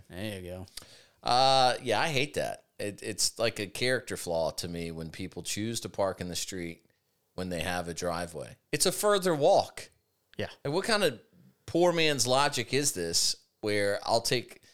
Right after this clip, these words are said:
Speaker 2: more steps because, you know, I didn't have to turn left into my driveway?
Speaker 1: Well, just an observation. This guy across the street from you,
Speaker 2: Mm-hmm.
Speaker 1: he's parked facing the back of the cul-de-sac.
Speaker 2: Yeah.
Speaker 1: So it seems to me like that would be more effort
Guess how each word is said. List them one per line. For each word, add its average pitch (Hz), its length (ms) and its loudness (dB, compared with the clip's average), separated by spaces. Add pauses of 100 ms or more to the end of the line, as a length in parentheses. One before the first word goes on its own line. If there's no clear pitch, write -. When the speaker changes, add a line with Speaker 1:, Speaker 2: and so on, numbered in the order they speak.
(300)
Speaker 2:
more 156 320 6
steps - 720 4
because, 98 1080 2
you 165 100 -6
know, 117 140 0
I 110 80 0
didn't 120 140 -6
have 113 140 -4
to - 80 -12
turn 123 260 -4
left 131 280 -2
into 117 120 -4
my 113 80 -4
driveway? 120 440 -4
Speaker 1:
Well, 170 120 -10
just 190 200 -6
an 143 60 -6
observation. 110 640 -8
This 160 180 -6
guy 98 220 -10
across 95 260 -10
the - 40 -10
street 104 200 -12
from 95 140 -16
you, 101 320 -10
Speaker 2:
Mm-hmm. 85 240 -10 (240)
Speaker 1:
he's 165 260 -8
parked 143 400 -6 (440)
facing 156 640 -2
the 110 220 -4
back 117 420 -6
of 104 80 -10
the 98 60 -16
cul-de-sac. - 640 -6 (280)
Speaker 2:
Yeah. 95 280 0 (760)
Speaker 1:
So 131 220 0
it 117 120 -4
seems 196 340 0
to 139 60 -4
me 147 140 0
like 127 160 0
that 151 140 0
would 127 80 -2
be 120 100 0
more 123 320 0
effort 127 440 -6